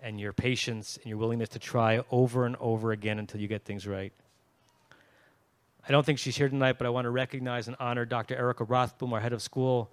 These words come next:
who somehow found a way in an era where we're reading article after article about struggling schools and closing schools and combining schools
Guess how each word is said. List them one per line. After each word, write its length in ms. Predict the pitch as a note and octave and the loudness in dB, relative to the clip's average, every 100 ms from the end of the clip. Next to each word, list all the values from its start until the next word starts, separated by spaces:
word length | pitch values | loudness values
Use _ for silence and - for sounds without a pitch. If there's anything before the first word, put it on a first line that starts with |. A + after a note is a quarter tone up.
| - _ - - | -16 _ -20 -16
who 160 | - C3+ | -6 -4
somehow 880 | - - - F3+ F3 - C#3 A2+ - - - _ _ _ _ _ _ - | -4 -2 2 2 0 -2 -6 -6 -12 -20 -20 _ _ _ _ _ _ -2
found 340 | D#3 C#3+ D3 | 4 4 4
a 60 | C#3 | 6
way 320 | C#3 C3 C3 | 8 6 4
in 80 | B2 | 0
an 80 | |
era 240 | C3+ C3+ C#3 | 2 2 2
where 200 | B2+ B2+ | 2 -2
we're 120 | B2 | -2
reading 280 | B2+ C3 C3 | -2 -2 -2
article 500 | - C#3+ D3 C3+ B2+ | 0 2 2 0 -2
after 240 | B2 - C3 | -2 -6 -4
article 480 | B2+ B2+ - A#2 G#2 - _ _ _ _ _ _ _ _ | 0 0 0 -4 -6 -12 _ _ _ _ _ _ _ _
about 320 | B2+ A#2+ A#2+ | -2 0 0
struggling 600 | - - D3 D#3 D3+ D3 C3 | -2 0 4 4 2 0 -2
schools 800 | - - B2+ A#2+ A2+ G#2+ - - _ _ _ _ - | -6 -4 -2 -2 -6 -12 -16 -18 _ _ _ _ -12
and 160 | G#2+ | -10
closing 600 | - C#3+ C#3+ E3 C3 C3+ | -4 6 8 8 4 0
schools 920 | A#2+ - - B2+ A#2 A2+ G#2+ - - - - | -2 -8 -6 -4 -4 -6 -10 -14 -18 -20 -12
and 160 | A2 | -12
combining 480 | - A2+ C3 C#3+ C#3 | -8 0 2 4 2
schools 600 | A2+ - A2+ G#2+ G#2 - | -2 -2 -2 -2 -6 -10